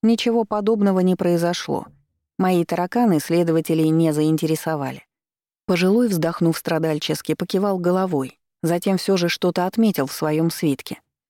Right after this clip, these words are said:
тщательно помакав перо в чернильнице. Зато второй, прочистив горло,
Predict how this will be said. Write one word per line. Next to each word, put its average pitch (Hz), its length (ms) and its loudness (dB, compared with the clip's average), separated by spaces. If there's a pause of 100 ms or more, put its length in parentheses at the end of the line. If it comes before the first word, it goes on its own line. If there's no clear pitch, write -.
(140)
тщательно 208 480 0
помакав 185 440 -2
перо 196 260 0
в - 80 -10
чернильнице. 143 840 0 (680)
Зато 135 300 -4
второй, 165 480 -6 (460)
прочистив 160 540 -4
горло, 208 460 -2